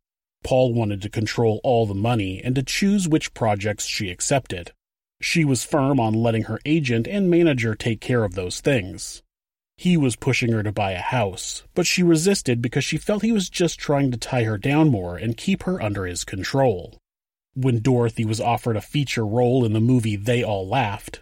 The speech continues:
which was being filmed in New York, she saw it as an opportunity to get a break from Paul. He wanted to come with her and be on the set during filming, but she said no. She said he would just be in the way, and the set was closed to outsiders.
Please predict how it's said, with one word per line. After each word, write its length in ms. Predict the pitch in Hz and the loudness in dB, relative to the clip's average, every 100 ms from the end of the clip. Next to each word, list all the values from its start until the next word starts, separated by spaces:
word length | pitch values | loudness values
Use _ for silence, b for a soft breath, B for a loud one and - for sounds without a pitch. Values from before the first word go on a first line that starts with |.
| - | -2
which 200 | 175 - | -2 0
was 140 | 160 | -2
being 220 | 151 170 135 | 2 2 4
filmed 380 | - 180 165 | 4 4 4
in 120 | 127 113 | 4 2
New 140 | 101 | 2
York, 520 | 104 160 101 101 - - - | 4 4 4 -4 -16 -20 -12
she 200 | - 170 | -4 -4
saw 320 | - 196 190 | -2 -2 -2
it 60 | |
as 140 | 196 190 | -4 -4
an 100 | 208 | -4
opportunity 800 | 147 131 117 - 185 123 101 98 | -4 -4 -4 2 4 4 0 -6
to 120 | 127 | -2
get 140 | 123 | 0
a 40 | 120 | 0
break 400 | 113 151 101 - | 2 0 0 -6
from 200 | - 92 | -10 -6
Paul. 440 | - 127 92 - - _ _ _ - | 0 0 0 -6 -16 _ _ _ -6
He 200 | 180 170 | 2 4
wanted 320 | 135 120 104 | 4 2 0
to 80 | 107 | -4
come 240 | - 104 | -4 0
with 240 | 123 135 | 0 0
her 160 | 104 95 | -2 -2
and 160 | 104 117 | -2 0
be 180 | 185 | 2
on 160 | 170 147 | 4 4
the 80 | 123 | 2
set 480 | - 190 165 123 131 | 0 0 0 -2 -2
during 300 | 127 98 101 | 0 0 -4
filming, 560 | - 143 127 90 87 - - | 0 2 2 0 -10 -14 -4
but 100 | 165 | -2
she 200 | - 196 | 0 0
said 260 | - 160 | 2 2
no. 400 | 123 107 90 - - _ _ | 2 0 -4 -10 -20 _ _
She 160 | - | -2
said 220 | 156 185 175 | 2 4 4
he 60 | |
would 140 | 151 143 | 4 2
just 300 | 220 - - | 0 0 2
be 100 | 170 | 4
in 100 | 147 | 4
the 80 | |
way, 500 | 131 120 95 95 95 - | 4 2 0 -2 -6 -2
and 180 | 131 | 2
the 60 | 135 | 2
set 320 | - 175 165 | 2 0 2
was 180 | 170 170 | 2 0
closed 640 | - - 123 110 113 - - | 0 2 4 2 0 -4 -4
to 160 | 120 | -2
outsiders. 880 | 113 104 - 135 131 92 90 - - | -2 -2 -2 -2 -2 -6 -10 -12 -14